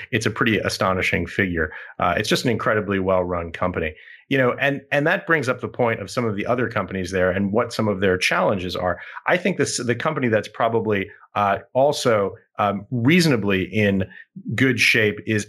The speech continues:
Apple. Um, Apple's, uh, you know, it, T-, Tim Cook, uh, kind of reminded me of the, of the kid who got picked last at dodgeball, uh, during the, uh, during the hearings there. No one wanted to talk to him, which must have made Mister Cook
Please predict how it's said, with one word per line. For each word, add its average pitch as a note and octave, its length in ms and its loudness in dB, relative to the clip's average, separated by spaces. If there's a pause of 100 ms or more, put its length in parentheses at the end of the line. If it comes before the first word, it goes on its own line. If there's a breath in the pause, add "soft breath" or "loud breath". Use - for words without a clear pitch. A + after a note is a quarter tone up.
(120)
Apple. - 380 -2 (300 loud breath)
Um, G2+ 300 0 (280)
Apple's, F3 480 0
uh, A2+ 280 0
you B2 80 -2
know, A#2 160 2
it, A#2 200 -6 (260)
T-, - 220 -2
Tim F#3 240 0
Cook, E3 260 0
uh, A#2+ 260 4
kind C#3+ 220 0
of A#2 160 -2
reminded A#2+ 400 0
me A2 140 0
of G2+ 100 -2
the, G2+ 140 0 (100)
of G2+ 140 -2
the G#2+ 80 -4
kid C3 180 0
who A2+ 80 2
got G#2+ 260 0
picked A#2 220 -4
last G#2+ 320 0
at F#2+ 140 -8
dodgeball, B2+ 580 -2 (320 loud breath)
uh, G#2 160 2
during G#2+ 380 2
the, G#2 260 2
uh, F#2+ 260 4
during G2+ 240 2
the G2+ 80 0
hearings B2 400 4
there. F#2+ 220 4
No G#2+ 120 4
one C3 180 2
wanted G#2+ 280 0
to G#2 60 -6
talk C3+ 300 0
to F#2 100 -6
him, F2 100 -8
which F2+ 240 -6
must G#2+ 260 0
have G2+ 120 -6
made G2 200 2
Mister F2+ 200 -4
Cook - 340 -2